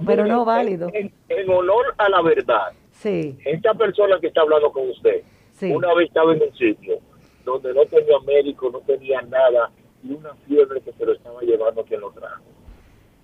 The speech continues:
Speaker 2: Y al segundo día de estar así,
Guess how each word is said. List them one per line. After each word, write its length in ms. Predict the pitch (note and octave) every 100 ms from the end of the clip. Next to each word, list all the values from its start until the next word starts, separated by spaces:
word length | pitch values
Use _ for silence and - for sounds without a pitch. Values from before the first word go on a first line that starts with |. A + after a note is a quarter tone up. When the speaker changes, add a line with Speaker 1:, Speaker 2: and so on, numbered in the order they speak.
| _ _ _ _ _ -
Speaker 2:
Y 760 | C3+ C#3 C3+ C3+ C3 B2+ B2+ _ _ _ -
al 180 | - -
segundo 360 | - D3+ G3+ G#3
día 160 | G3 F#3
de 100 | E3+
estar 240 | - E3
así, 400 | D3+ - C3 A2